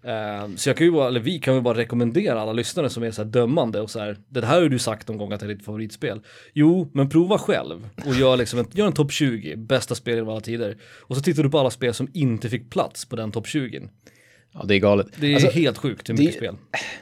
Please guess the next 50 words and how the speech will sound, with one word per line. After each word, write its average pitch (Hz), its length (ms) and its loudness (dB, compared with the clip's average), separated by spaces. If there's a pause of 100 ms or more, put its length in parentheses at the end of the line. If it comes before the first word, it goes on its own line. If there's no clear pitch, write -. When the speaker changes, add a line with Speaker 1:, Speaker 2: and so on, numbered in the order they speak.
(100)
Speaker 2:
det 139 120 2
är - 20 10
ju 160 60 8
inte 165 140 2
bara 143 240 6
förlösande 127 720 0
att 95 60 0
göra 92 120 -2
en 95 60 -4
lista, - 420 -6
just 135 240 2
av 113 120 2
den 147 220 4
anledningen 98 340 -2
att 101 80 -8
man 107 120 0
får 117 120 -4
lär, 104 260 4
man 117 160 2
lär 127 180 4
sig 120 140 -2
något 107 160 -2
om 107 100 0
sig 110 120 -2
själv 87 360 -2
nästan. - 340 -4
Speaker 1:
Mm, 120 200 2
mm, 107 140 -6
mm. 117 220 -6
Speaker 2:
Men 98 100 -10
det 110 120 2
är - 20 8
också 110 220 2
det 127 80 6
här 107 80 4
härliga 95 340 2
med 92 140 0
att 85 100 -6
bara 90 220 0
lista 95 360 -4
saker. - 420 -6 (220)
Och 85 380 -6
både 107 280 2
du 110 180 4
och 104 60 6
jag 101 300 6
är 95 80 2
Excel-porr. 92 960 -2 (580)
Speaker 1:
Ja, 113 260 2
ja. 101 120 -4